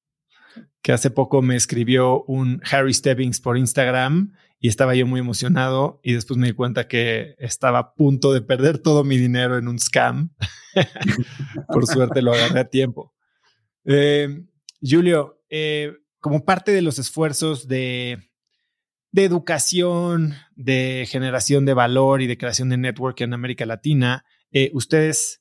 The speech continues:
todos los años publican la Latin America Digital Report. Cuéntame de dónde sale esta iniciativa, eh, qué, cuál es el trabajo que, que se lleva y qué contiene este documento.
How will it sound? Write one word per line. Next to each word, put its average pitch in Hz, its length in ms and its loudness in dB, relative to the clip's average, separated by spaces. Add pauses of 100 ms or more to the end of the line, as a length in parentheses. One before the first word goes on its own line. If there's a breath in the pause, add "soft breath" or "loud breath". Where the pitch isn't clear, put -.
(120)
todos 160 140 4
los 151 160 0
años 151 240 -2
publican 139 460 -2
la 127 260 0
Latin 143 280 -4
America 139 480 -2
Digital 135 500 0
Report. 117 380 -6 (1120)
Cuéntame 175 840 0 (280)
de 139 220 2
dónde 165 300 2
sale 143 460 0
esta 135 240 -4
iniciativa, 135 1000 0
eh, 120 420 -6
qué, 143 160 -10
cuál 165 180 2
es - 80 0
el 160 100 -2
trabajo 135 640 0
que, 120 520 -6
que - 80 -8
se 120 180 -2
lleva 143 600 2
y 117 140 -4
qué - 180 0
contiene 131 400 0
este 123 160 -6
documento. 110 480 -8